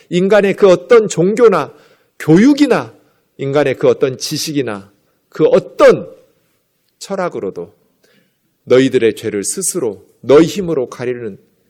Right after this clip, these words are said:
그런 무화과 나무 잎은 없다. 하나님께서 가죽옷을 지어서 용서의 선물을 주신 거잖아요. 가죽옷을 아담과 하와에게 주셨다는 건 어떤 짐승이 죽은 거예요.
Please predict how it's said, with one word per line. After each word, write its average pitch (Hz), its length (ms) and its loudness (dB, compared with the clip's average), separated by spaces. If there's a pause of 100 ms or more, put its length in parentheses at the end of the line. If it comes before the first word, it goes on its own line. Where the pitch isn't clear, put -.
(460)
그런 110 300 -6
무화과 113 300 -2
나무 104 220 -10
잎은 101 280 -16
없다. - 360 -20 (840)
하나님께서 117 600 -6
가죽옷을 110 680 -6
지어서 101 460 -2
용서의 98 640 -4
선물을 135 460 -8
주신 104 360 -14
거잖아요. 90 460 -16 (1200)
가죽옷을 160 800 0
아담과 139 440 -2
하와에게 135 400 -2
주셨다는 110 580 -12
건 101 180 -8 (300)
어떤 127 340 -2
짐승이 117 480 -8
죽은 110 380 -8
거예요. 90 460 -10